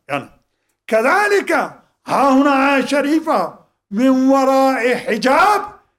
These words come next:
يعني خارج عن دائرة المحسوسات. الله سبحانه هذا يكلم عبده، هذا عبده البشر،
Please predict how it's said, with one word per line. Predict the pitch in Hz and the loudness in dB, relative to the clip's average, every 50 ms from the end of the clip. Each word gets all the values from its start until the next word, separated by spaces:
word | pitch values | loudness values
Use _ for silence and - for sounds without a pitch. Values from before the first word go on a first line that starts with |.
| _ _ | _ _
يعني | 160 190 226 254 294 370 403 415 403 349 302 277 - - _ _ _ _ | -2 -2 0 0 0 0 -2 0 0 0 -2 -2 -6 -12 _ _ _ _
خارج | _ - - 175 196 262 320 392 415 415 403 349 - 311 | _ -12 -4 -2 0 2 2 4 2 2 0 -2 -4 -4
عن | 269 - - 254 269 262 254 247 - | -4 -2 -2 -2 -2 -2 -4 -6 -8
دائرة | - 285 311 359 392 403 392 403 403 403 381 370 - 392 381 | -4 -2 0 2 2 0 0 -2 -2 -2 -4 -4 -4 -4 -4
المحسوسات. | 381 370 370 359 339 311 - - 320 349 349 - - 349 349 339 - - - _ _ _ _ _ _ _ _ _ - | -4 -4 -6 -4 -4 -4 -6 -6 -6 -6 -6 -4 -2 -2 -2 -2 -2 -6 -12 _ _ _ _ _ _ _ _ _ -2
الله | 185 240 269 302 320 311 285 262 233 | 0 0 2 2 2 2 2 0 -2
سبحانه | 226 - 254 277 262 202 185 226 302 381 403 392 370 311 233 208 202 - - _ _ _ _ _ _ | -2 -4 -4 -2 -2 -4 -2 0 0 0 0 0 0 0 -2 -2 -6 -10 -18 _ _ _ _ _ _
هذا | 170 185 247 294 320 392 381 370 330 269 | -2 0 0 0 0 0 0 0 0 0
يكلم | 240 240 240 240 240 240 320 403 415 415 415 403 370 349 330 302 | -2 -4 -6 -8 -4 -2 -2 -2 -2 -2 -2 -4 -2 0 0 0
عبده، | 277 - 247 277 381 370 - - 359 - 370 302 330 392 415 415 370 311 262 254 247 - - _ _ _ _ _ - | 0 0 0 -2 -2 -4 -6 -6 -2 -2 0 2 2 2 2 2 2 0 0 -2 -6 -10 -20 _ _ _ _ _ -4
هذا | 185 226 277 311 359 381 | -2 0 0 0 0 0
عبده | 349 339 339 370 370 359 - 370 330 285 247 320 311 | 0 2 2 0 -2 -2 0 0 2 2 2 -2 -2
البشر، | 262 - 302 285 269 208 285 370 415 415 - 311 269 | -4 -4 -4 -6 -4 -2 0 0 0 0 -2 -6 -14